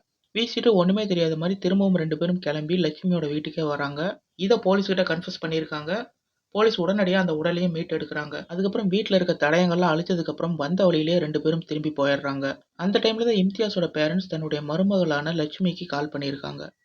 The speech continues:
ஆனா இன்னும் அவர் வீட்டுக்கு வரலன்னு சொல்லிட்டு நாடகம் ஆடியிருக்காங்க லட்சுமி.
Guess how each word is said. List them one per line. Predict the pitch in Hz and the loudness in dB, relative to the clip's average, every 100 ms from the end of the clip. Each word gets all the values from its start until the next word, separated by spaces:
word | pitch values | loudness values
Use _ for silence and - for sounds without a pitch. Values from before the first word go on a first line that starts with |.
| _ - | _ -2
ஆனா | 196 202 | 2 4
இன்னும் | 185 247 226 | 4 2 2
அவர் | 185 165 | 2 2
வீட்டுக்கு | 185 214 180 | 0 0 0
வரலன்னு | 156 170 190 | 0 2 0
சொல்லிட்டு | 180 156 180 | 0 -4 -4
நாடகம் | 156 156 185 175 151 | -4 -2 0 0 0
ஆடியிருக்காங்க | 147 143 143 156 | -2 -2 -6 -4
லட்சுமி. | 147 139 - 143 | -6 -6 -10 -12